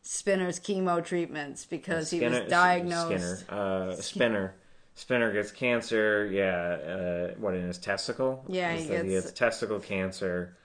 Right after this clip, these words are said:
Speaker 2: Uh, very
Speaker 1: Testicular cancer.
Speaker 2: Is
Speaker 1: He ends up having to go and go through chemo. He loses all his hair. He's in the middle of chemo still. He's getting sick at school. He, he can't eat any lunch because he's throwing up. Everybody's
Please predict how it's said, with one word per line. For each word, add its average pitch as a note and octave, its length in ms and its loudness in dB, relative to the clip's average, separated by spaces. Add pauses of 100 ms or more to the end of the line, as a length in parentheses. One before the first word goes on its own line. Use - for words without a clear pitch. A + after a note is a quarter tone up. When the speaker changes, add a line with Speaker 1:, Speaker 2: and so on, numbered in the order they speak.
(440)
Speaker 2:
Uh, E2 300 -6
very F#2 300 -2 (340)
Speaker 1:
Testicular B3 840 2
cancer. E3+ 600 -2
Speaker 2:
Is E3+ 320 4
Speaker 1:
He E3 100 -2
ends G#3 240 0
up A3+ 140 0
having G3 320 4
to F3 80 -2
go E3 300 2
and D#3 240 -4
go E3 180 0
through D#3+ 180 -6
chemo. D#3+ 560 -2
He D#3 60 2
loses E3+ 360 0
all E3 220 2
his E3 120 0
hair. D#3+ 580 2 (320)
He's G3 160 2
in G#3 100 4
the F#3+ 60 2
middle G3+ 300 8
of G3 100 4
chemo F#3 440 2
still. E3 680 0 (320)
He's E3+ 180 -4
getting G3 240 4
sick G3+ 460 4
at F3 100 -4
school. F3 460 2
He, E3+ 80 2
he F3 320 -8
can't G3+ 340 0
eat F#3+ 160 -2
any F3 120 -2
lunch F#3 420 2
because E3+ 280 -2
he's E3 220 -2
throwing E3+ 380 2
up. E3 260 2
Everybody's F3+ 640 2